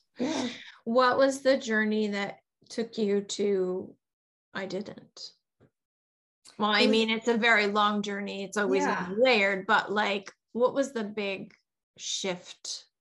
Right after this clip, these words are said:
Speaker 2: moment for you?
Speaker 1: Two things. I did some strengths work. I did the Strengths Finder test.
Speaker 2: Mm.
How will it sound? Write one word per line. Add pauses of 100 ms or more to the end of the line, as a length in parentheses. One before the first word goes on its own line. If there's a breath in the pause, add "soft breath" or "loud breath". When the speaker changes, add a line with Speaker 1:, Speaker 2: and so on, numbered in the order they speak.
(140)
Speaker 2:
moment
for
you? (760)
Speaker 1:
Two
things. (120)
I
did
some
strengths
work. (400)
I
did
the
Strengths
Finder
test. (180)
Speaker 2:
Mm.